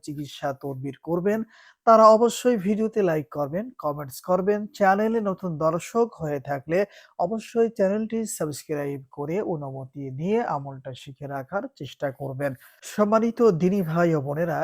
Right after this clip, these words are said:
এই আমলটা কখন কিভাবে করবেন, আমলটা করার জন্য কি কি জিনিসের প্রয়োজন হতে পারে, এই আমলটা আপনারা চাইলে যে কোনো সময়, যে কোনো মুহূর্তে, যখনই প্রয়োজন হবে, তখনই আপনারা অজু অবস্থায় করে নিতে পারবেন,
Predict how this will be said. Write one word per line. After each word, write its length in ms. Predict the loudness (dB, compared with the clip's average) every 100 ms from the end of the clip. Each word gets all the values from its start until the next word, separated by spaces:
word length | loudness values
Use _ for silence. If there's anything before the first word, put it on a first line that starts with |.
| -2
এই 180 | -2 -2 -2
আমলটা 440 | -2 -2 -6 -6 -8 -4
কখন 380 | -6 -4 -8 -10 -10
কিভাবে 460 | -6 -4 -2 -2 -2 -4
করবেন, 420 | 0 0 2 0 -2 _ _ -2
আমলটা 520 | 0 0 -2 -6 -4 -4 -2
করার 240 | -2 -2 -4
জন্য 260 | -6 -6 -10 -10
কি 140 | -8 -10
কি 180 | -4 -6
জিনিসের 500 | -6 -10 -10 -10 -10
প্রয়োজন 480 | -10 -8 -6 -4 -6 -8
হতে 280 | -12 -12 -10 -4
পারে, 260 | 2 4 4 0 -14 -20 _ 6
এই 160 | 10 10
আমলটা 480 | 10 6 2 4 4
আপনারা 380 | 4 2 4 4
চাইলে 380 | 4 4 4 4 2
যে 140 | 0
কোনো 240 | -4 -6 -8
সময়, 400 | -8 -2 0 0
যে 160 | 0 -6
কোনো 240 | -4 -4 -4
মুহূর্তে, 440 | -4 -4 -4 -2 -2
যখনই 460 | 0 -2 -2 -8 -8
প্রয়োজন 380 | -2 2 2 2
হবে, 260 | 0 0 0 -2
তখনই 420 | -4 -4 -10 -8 -6
আপনারা 420 | -6 -6 -6 -4 2
অজু 260 | 2 2 0
অবস্থায় 540 | 0 -6 -12 -8 -8
করে 280 | -6 -8 -8
নিতে 280 | -10 -12 -6
পারবেন, 460 | 0 2 4 2